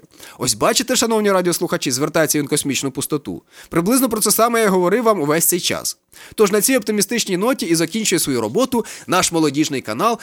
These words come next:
і я, його ведучий. А ви, звертається він, схоже особисто до мене, зачекайте ще, будь ласка, хвилинку. Вам,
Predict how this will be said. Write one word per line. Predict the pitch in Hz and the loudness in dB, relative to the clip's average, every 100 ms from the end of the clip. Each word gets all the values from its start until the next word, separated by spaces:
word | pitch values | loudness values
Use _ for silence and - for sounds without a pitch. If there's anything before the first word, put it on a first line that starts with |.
| - | -8
і | 113 | -4
я, | 123 180 - - | 0 -2 -4 -6
його | 131 147 | -2 0
ведучий. | 160 113 - 69 - - - | -2 -4 -8 -10 -16 -20 -6
А | 131 | -2
ви, | 120 247 294 - - | 2 2 2 -4 -6
звертається | 147 160 180 160 147 | -4 0 0 2 0
він, | 208 214 | 0 0
схоже | - 147 | 0 0
особисто | 147 147 139 143 | 0 0 -2 -2
до | 139 | -2
мене, | 131 131 | 0 0
зачекайте | 196 330 160 127 | 0 2 0 0
ще, | - 143 | -2 -2
будь | 139 | 0
ласка, | 143 - 135 | 0 0 -2
хвилинку. | 139 165 302 240 104 - - - 110 | -2 0 2 0 -4 -6 -16 -16 0
Вам, | 170 254 | 2 2